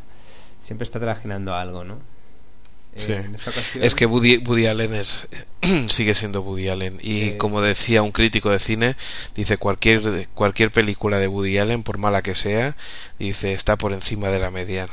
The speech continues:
Speaker 2: ¿no?
Speaker 1: Sí, bueno, eso es, sobre gustos no hay nada escrito. Ya sabes que aquí se le trata muy bien, pero en Estados Unidos,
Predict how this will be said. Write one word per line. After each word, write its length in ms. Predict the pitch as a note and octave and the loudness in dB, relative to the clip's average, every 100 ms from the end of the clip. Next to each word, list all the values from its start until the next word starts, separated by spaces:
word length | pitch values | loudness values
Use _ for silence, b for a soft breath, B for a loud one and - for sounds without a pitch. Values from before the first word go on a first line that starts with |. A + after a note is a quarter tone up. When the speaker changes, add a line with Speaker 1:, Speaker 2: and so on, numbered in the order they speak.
| - A#2 | -8 -8
Speaker 2:
¿no? 180 | A#2 E3 - B B B B B B | -8 -8 -10 B B B B B B
Speaker 1:
Sí, 360 | - - A#2+ G#2 | -8 -6 -6 -4
bueno, 200 | G2+ G2+ | -6 -6
eso 220 | - A2+ | -6 -6
es, 360 | G#2+ G#2+ - - - | -6 -6 -8 -10 -10
sobre 280 | - A#2 A2+ | -8 -4 -2
gustos 280 | A2 - B2 | -2 -2 -2
no 80 | B2 | -2
hay 60 | |
nada 160 | A#2+ A#2 | 0 -2
escrito. 480 | G#2+ B2+ A#2+ B2+ C3+ | -2 -4 -4 -6 -4
Ya 140 | G#2+ | -4
sabes 260 | A2 A2 G#2+ | -2 -4 -4
que 280 | A2 G#2 G2 | -4 -4 -4
aquí 260 | G2+ G#2+ G#2 | -6 -6 -4
se 120 | G#2+ | -4
le 80 | G#2+ | -2
trata 220 | G#2+ G#2+ | -2 -2
muy 160 | G#2 | -2
bien, 200 | G#2+ A2 | 0 -2
pero 160 | G#2+ G2+ | -2 -4
en 60 | G2 | -4
Estados 340 | - G#2 - | -4 -4 -2
Unidos, 320 | G2+ G2+ G#2+ | -2 -2 -4